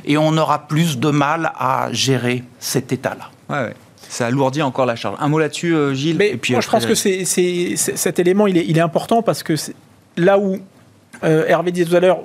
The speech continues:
Speaker 3: on pense, je pense pas nécessairement que les, les taux d'impôt vont monter. En réalité, ce qu'on voit partout, c'est que les plus faibles ont été va-, fragilisés. L'année deux mille vingt, euh,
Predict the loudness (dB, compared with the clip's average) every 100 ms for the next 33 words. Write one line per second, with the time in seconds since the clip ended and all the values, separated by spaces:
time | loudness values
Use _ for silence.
0 | -8 -4 0 0 0 -6 -2 0 2 0
1 | 0 0 0 -2 0 2 2 0 -8 -12
2 | -8 -2 2 2 0 2 2 2 2 0
3 | 0 0 0 0 -4 -18 -20 -14 -2 2
4 | 2 2 -2 0 0 4 2 0 -6 -10
5 | -10 -16 -20 -18 -4 0 0 2 0 2
6 | 0 0 -2 -4 -6 -4 -2 -2 -2 0
7 | 2 2 4 2 2 2 2 0 -4 -20
8 | -20 -20 _ -4 -2 0